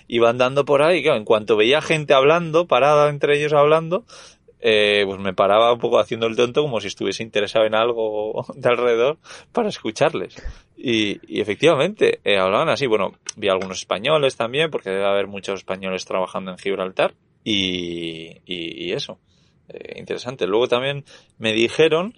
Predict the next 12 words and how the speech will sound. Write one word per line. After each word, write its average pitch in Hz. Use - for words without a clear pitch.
que 95
para 98
la 92
gente -
de 139
Gibraltar, 135
eh, 98
que -
ha 98
nacido 110
allí, 139
creo, 170